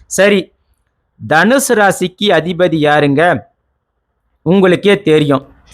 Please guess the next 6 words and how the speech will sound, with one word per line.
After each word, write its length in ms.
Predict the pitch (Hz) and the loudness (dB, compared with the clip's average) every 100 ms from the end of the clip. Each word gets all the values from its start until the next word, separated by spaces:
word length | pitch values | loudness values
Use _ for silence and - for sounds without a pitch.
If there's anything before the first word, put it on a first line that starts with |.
| - | -6
அதாவது, 560 | 143 170 202 190 151 165 190 185 _ _ _ _ _ _ _ _ _ - | -2 2 2 2 0 -2 -2 -8 _ _ _ _ _ _ _ _ _ -2
காலபுருஷ 680 | 151 185 214 214 175 170 180 170 | 2 4 2 0 -4 -4 -4 -4
தத்துவத்தில 680 | 147 147 160 147 143 139 147 180 - _ _ _ - | -4 -4 -4 -4 -4 -2 0 -2 -4 _ _ _ -2
பனிரெண்டு 520 | 143 170 160 160 143 | 0 2 0 0 0
ராசிகள்ல 720 | 120 143 170 175 175 147 143 160 - | 0 2 0 -2 -4 -2 -2 -2 -2
ஒன்பதாவது 680 | 120 131 151 160 156 147 156 | -4 -2 -2 0 0 0 -4